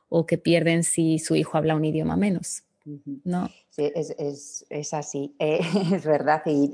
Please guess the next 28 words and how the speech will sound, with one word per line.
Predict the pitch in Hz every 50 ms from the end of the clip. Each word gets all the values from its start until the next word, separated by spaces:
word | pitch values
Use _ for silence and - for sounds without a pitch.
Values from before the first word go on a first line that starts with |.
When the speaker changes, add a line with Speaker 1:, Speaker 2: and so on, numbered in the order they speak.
| - 165
Speaker 2:
la | 147 147 143 143
solución, | - - 147 139 143 143 143 - 147 147 147 147 156 160 160 165 - _ _ - - _ -
mm, | - 156 143 143 139 135 135 135 135 135 131 131 131 - 143
muchas | 135 135 - - 147 139 -
veces | - 151 151 - 160 151
yo | 151 151 143
digo, | 147 139 135
"No | 139 143
nos | 143 160 160 - -
tenemos | - 160 151 156 165 175 170 -
que | - 151 139
volver | 139 147 139 139 147 147
más | 151 151 151 - -
eficientes | 151 - - 147 - - 156 147 151 147 175 - -
para | - 151 139 139 135
incluir | 139 139 135 135 - - 139 135 139 147 151
más | 151 147 147 143 -
cosas | _ - 151 - 160 156 156
en | 151 139 135
nuestra | 135 139 139 - - 127
agenda, | 127 _ - 175 214 226 196 -
tenemos | 147 139 147 156 170 -
que | - 170 160
sacar | - - 143 131 _ - 170 185 202 202 202
cosas | - 151 143 - - 131 123 -
de | - 131
nuestra | 131 127 127 123 - _ 127 120
agenda", | 120 _ - 127 123 123 123 123